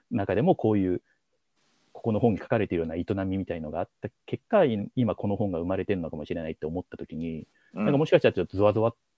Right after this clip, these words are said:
Speaker 1: ゾクゾクってするような感覚ってあるかもしれないし、
Speaker 2: うん。
Speaker 1: うん。なんかやっぱなんか日々右から左で、なんか、<laughs> 忙しい日々を送ってると、
Speaker 2: <laughs>
Speaker 1: 結構こういうなんか、なんか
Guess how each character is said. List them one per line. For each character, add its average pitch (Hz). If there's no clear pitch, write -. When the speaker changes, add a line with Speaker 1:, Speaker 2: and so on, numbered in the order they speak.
Speaker 1:
ゾ 90
ク 104
ゾ 110
ク 160
っ -
て -
す -
る 101
よ 98
う -
な 87
感 95
覚 -
っ -
て 95
あ 98
る 95
か 82
も 76
し -
れ 80
な 76
い 80
し、 104
Speaker 2:
う 101
ん。 98
Speaker 1:
う 113
ん。 95
な 135
ん -
か 113
や -
っ 127
ぱ 107
な 120
ん -
か 107
日 165
々 104
右 117
か 147
ら 143
左 127
で、 110
な 117
ん 110
か、 78
<laughs> -
忙 156
し 190
い 165
日 151
々 113
を 101
送 -
っ -
て -
る 127
と、 95
Speaker 2:
<laughs> -
Speaker 1:
結 262
構 165
こ 190
う 196
い 190
う 185
な 196
ん 170
か、 101
な -
ん 127
か 104